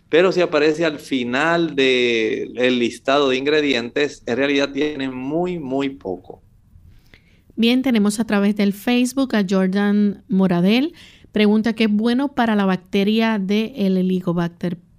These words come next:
Speaker 2: pylori.
Speaker 1: Lo mejor para esa bacteria es evitar que usted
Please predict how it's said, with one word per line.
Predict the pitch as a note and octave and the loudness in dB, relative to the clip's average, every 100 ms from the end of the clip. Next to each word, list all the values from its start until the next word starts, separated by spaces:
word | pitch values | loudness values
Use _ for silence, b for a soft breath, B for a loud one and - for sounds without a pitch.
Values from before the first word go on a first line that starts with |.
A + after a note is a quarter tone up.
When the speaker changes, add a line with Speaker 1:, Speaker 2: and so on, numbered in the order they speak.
| _ _ _ | _ _ _
Speaker 2:
pylori. | - E3+ D#3 E3+ F#3 - _ _ _ _ _ _ _ - B B B B B _ | -6 -4 -4 -8 -16 -20 _ _ _ _ _ _ _ -20 B B B B B _
Speaker 1:
Lo | A2 B2+ C#3 D#3 | -2 0 2 2
mejor | D#3 C#3+ D#3 D#3+ | 0 -2 -2 -2
para | D#3+ D3+ | 0 2
esa | D3 D3 | 2 2
bacteria | D3+ D3+ D3+ D3 D3 C#3 C#3+ | 0 0 0 -2 2 2 2
es | - - | -2 -4
evitar | B2+ A#2 A2 - C3+ D#3+ F#3 - _ _ _ _ _ _ | -2 0 -2 -2 0 0 -4 -12 _ _ _ _ _ _
que | - A#2+ | -4 -2
usted | - - C#3+ D#3 - | -2 2 4 2 -2